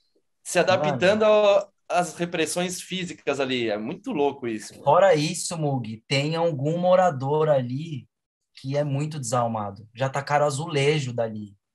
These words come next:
Speaker 2: do andar, sei lá qual. Já tacaram óleo. Uma vez eu fui fazer uma foto com o Chopa.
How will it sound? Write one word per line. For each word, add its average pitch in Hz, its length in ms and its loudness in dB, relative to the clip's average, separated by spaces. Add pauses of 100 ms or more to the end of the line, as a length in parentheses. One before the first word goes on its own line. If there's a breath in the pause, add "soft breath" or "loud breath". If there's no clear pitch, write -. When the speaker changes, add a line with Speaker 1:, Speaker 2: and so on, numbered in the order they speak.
(140)
Speaker 2:
do 123 120 -4
andar, 113 320 -2
sei 127 140 -6
lá 127 140 -2
qual. 107 420 -4 (200)
Já 127 100 -4
tacaram 147 360 0
óleo. 139 320 4
Uma 131 140 -2
vez 139 200 -4
eu 151 100 0
fui - 100 -16
fazer 147 160 -2
uma 151 80 2
foto 151 320 -6
com 175 80 -16
o - 20 -12
Chopa. 139 640 -4